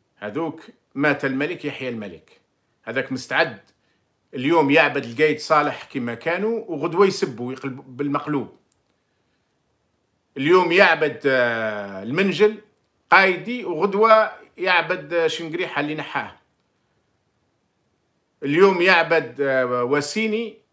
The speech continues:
اللي كان من أخطر الجنرالات في البلاد بعد القايد صالح، وغدوة يلعن لعنا كثيرا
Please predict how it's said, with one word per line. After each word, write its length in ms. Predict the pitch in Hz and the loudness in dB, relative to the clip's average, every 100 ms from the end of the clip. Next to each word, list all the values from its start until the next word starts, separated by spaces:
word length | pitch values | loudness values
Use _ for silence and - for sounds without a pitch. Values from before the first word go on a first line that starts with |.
| _ _ _ _ _ _ _ _ _ _ _ _ _ _ _ _ _ _ _ - | _ _ _ _ _ _ _ _ _ _ _ _ _ _ _ _ _ _ _ -8
اللي 180 | 131 139 | -4 0
كان 300 | 180 170 147 | 2 2 0
من 440 | 135 120 107 101 - _ _ _ - | -2 -4 -10 -12 -20 _ _ _ -4
أخطر 300 | 175 - 180 | -4 0 0
الجنرالات 540 | 143 127 156 156 151 | 0 -4 -2 0 -2
في 80 | 147 | -4
البلاد 540 | 139 139 180 226 - _ _ _ _ _ _ _ _ _ | -8 -6 -4 -6 -8 _ _ _ _ _ _ _ _ _
بعد 160 | 107 117 | -10 -4
القايد 300 | 135 147 139 | -2 -2 -2
صالح، 500 | 180 196 202 - _ _ _ _ _ _ _ | -2 0 -2 -8 _ _ _ _ _ _ _
وغدوة 800 | - 143 190 190 208 202 190 - - 165 | -8 -4 0 6 6 6 0 -6 -14 -2
يلعن 440 | 165 156 160 170 | 0 2 0 2
لعنا 340 | 180 160 170 | 2 2 -2
كثيرا 600 | 151 165 196 165 127 104 | -6 -6 -2 -2 -2 -6